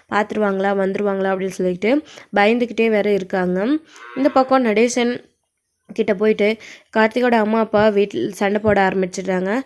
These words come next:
"என் பொண்ணு எங்கேயோ பேக் எடுத்துக்கிட்டு போனதா இவர் வந்து சொன்னாரு.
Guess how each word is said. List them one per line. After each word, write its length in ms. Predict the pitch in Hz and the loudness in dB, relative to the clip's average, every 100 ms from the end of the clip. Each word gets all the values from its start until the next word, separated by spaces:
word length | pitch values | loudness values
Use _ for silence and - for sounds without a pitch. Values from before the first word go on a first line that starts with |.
| - - - | -10 -20 -6
"என் 160 | 214 | -2
பொண்ணு 540 | 214 233 254 247 247 214 | 2 4 4 4 4 2
எங்கேயோ 460 | 202 208 226 233 202 | 2 2 2 2 2
பேக் 260 | 190 202 | 2 2
எடுத்துக்கிட்டு 720 | 226 208 - 196 190 214 240 196 180 | 2 0 -4 -6 -2 0 0 -2 -2
போனதா 420 | 214 220 208 220 | 0 2 2 2
இவர் 240 | 214 196 | 4 2
வந்து 240 | 190 196 214 - | 0 -2 -4 -4
சொன்னாரு. 580 | 208 214 214 196 202 | -2 0 2 0 0